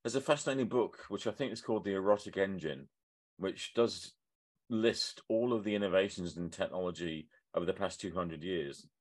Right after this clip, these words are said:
were all driven by, um, sex, basically. You know, like the camera, the movie industry, the video industry, the internet. It's all been driven by the, um,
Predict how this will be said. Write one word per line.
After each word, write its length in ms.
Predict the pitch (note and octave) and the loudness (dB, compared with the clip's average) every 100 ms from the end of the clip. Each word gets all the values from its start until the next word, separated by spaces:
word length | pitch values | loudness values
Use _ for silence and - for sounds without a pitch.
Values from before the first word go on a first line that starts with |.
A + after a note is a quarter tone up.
| _ | _
were 160 | F#2+ F#2+ | -6 -2
all 240 | G#2+ G#2+ | 0 -2
driven 460 | F2+ G2 F#2+ F2+ E2 | 0 2 2 0 2
by, 460 | F2 E2 E2 D#2+ E2+ _ _ _ _ _ _ | 2 2 0 -2 -4 _ _ _ _ _ _
um, 520 | - E2+ E2+ E2 E2 E2 | -2 0 0 -2 -4 -8
sex, 540 | - - G2 - - | -4 0 0 -2 -12
basically. 640 | - E2 D2 D#2+ D#2 D#2 D2 D#2+ - | -4 -4 -4 -8 -6 -6 -6 -8 -10
You 120 | F#2 | -8
know, 140 | D#2+ C#2+ | -6 -4
like 280 | F#2 E2+ D#2+ | -2 -4 -4
the 120 | F2+ | -10
camera, 800 | - G#2 G2 F#2+ F#2 F2+ F2+ F2 - | -6 -4 -2 4 6 8 8 4 -4
the 80 | E2 | -6
movie 420 | F2 G2 F2+ F#2 | -2 -2 -2 -4
industry, 480 | F2 F2+ - F2+ F2 | -2 -4 -4 -2 -2
the 100 | D#2+ | -2
video 380 | D2+ F2+ F2+ F2+ | -4 -2 -2 -2
industry, 640 | F2 F2 F#2 F2+ E2+ - - _ - | -4 -6 -4 -2 -2 -6 -16 _ -4
the 100 | G2 | 0
internet. 540 | A#2 - D#2+ C2 - - | 0 -2 -6 -6 -8 -14
It's 260 | - F#2 A#2+ | -10 -4 0
all 220 | A2 A2 | 2 2
been 420 | G2 F2+ E2+ E2 E2+ _ _ - | 0 -2 -4 -8 -12 _ _ 0
driven 340 | G#2+ F2+ E2 D#2 | 2 2 -2 0
by 540 | E2 D#2+ D#2+ D#2+ D#2+ - _ _ _ | 0 0 -2 -4 -6 -12 _ _ _
the, 460 | F2+ F2 F2 F2 F2 _ _ _ D#2+ | -4 -4 -6 -8 -12 _ _ _ -8
um, 400 | D#2 D#2+ D#2+ | -6 -6 -8